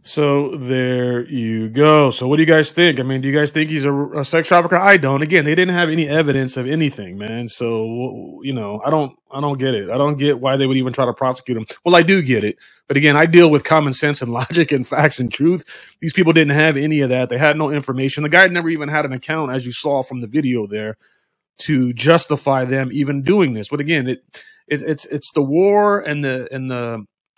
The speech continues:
wh-, what's the prosecution and, and the determination of public opinion, right? That's what matters usually, you know, um, trying to win over the public, just like the, they're trying to do right now with this whole balloon and U F O crap.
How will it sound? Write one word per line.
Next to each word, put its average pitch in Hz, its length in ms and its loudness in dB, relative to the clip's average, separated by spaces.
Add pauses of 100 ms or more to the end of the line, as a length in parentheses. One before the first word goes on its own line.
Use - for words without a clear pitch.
(100)
wh-, 139 160 -8
what's 147 200 -6
the 160 120 -4 (220)
prosecution 175 680 0
and, 131 220 -4
and 127 200 -4
the 127 60 -2
determination 156 840 0
of 127 180 -4
public 156 320 -2
opinion, 151 420 -2
right? 151 220 -2
That's 147 240 -2
what - 200 -4
matters 135 520 -2 (560)
usually, 127 720 -2
you 117 120 -8
know, 117 280 -6
um, 107 300 -8
trying 165 280 2
to 151 60 4
win 156 200 2
over 147 280 4
the 120 120 -2
public, 110 440 -4 (380)
just 151 160 0
like 151 200 4
the, 139 420 2
they're 131 160 2
trying 139 300 4
to 135 60 2
do 135 180 4
right 131 220 4
now 131 240 0
with 123 120 -2
this 123 140 -8
whole 135 160 0
balloon 127 440 0
and 113 80 -4
U 127 180 0
F 123 120 -4
O 123 160 -4
crap. 101 320 -10